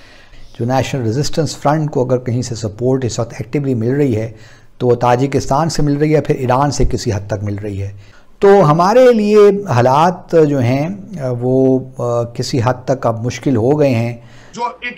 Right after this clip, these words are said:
Speaker 2: इमेज है इंटरनेशनल लेवल पे पाकिस्तान का, वो मजरूह है। पर जिस तरीके से इस वक्त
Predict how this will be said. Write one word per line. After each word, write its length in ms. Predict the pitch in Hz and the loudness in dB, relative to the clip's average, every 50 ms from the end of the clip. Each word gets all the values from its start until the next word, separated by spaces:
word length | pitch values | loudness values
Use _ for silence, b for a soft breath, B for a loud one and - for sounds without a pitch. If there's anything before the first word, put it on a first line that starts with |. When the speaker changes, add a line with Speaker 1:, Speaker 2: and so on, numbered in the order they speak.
| - - | -14 -14
Speaker 2:
इमेज 300 | 262 285 311 294 220 190 190 | -8 -4 -4 -4 -4 -4 -6
है 120 | 190 190 | -6 -6
इंटरनेशनल 540 | 185 156 - 185 185 185 180 170 - 175 165 | -8 -10 -14 -14 -10 -10 -10 -10 -12 -14 -12
लेवल 240 | 151 151 151 175 170 | -10 -10 -10 -10 -12
पे 340 | - 180 180 175 - _ _ _ _ _ | -10 -10 -12 -12 -14 _ _ _ _ _
पाकिस्तान 520 | 202 208 202 - 233 233 226 233 233 226 220 | -4 -4 -2 -2 -6 -6 -4 -2 -2 -2 -2
का, 100 | 262 254 | -2 -4
वो 120 | 247 214 | -4 -4
मजरूह 400 | 202 190 180 160 185 202 220 190 165 139 | -6 -10 -10 -10 -10 -10 -10 -10 -10 -12
है। 60 | 135 127 | -14 -14
पर 360 | - _ _ 370 - 196 160 | -16 _ _ -8 -8 -8 -8
जिस 220 | 156 220 202 - | -10 -12 -12 -12
तरीके 340 | - 202 202 160 - 240 233 | -14 -14 -12 -10 -8 -8 -8
से 140 | 202 220 220 | -6 -6 -6
इस 360 | 220 - - 202 202 196 - 202 | -6 -6 -6 -6 -6 -6 -6 -10
वक्त 360 | 196 - - 220 202 170 139 | -10 -8 -8 -10 -10 -10 -10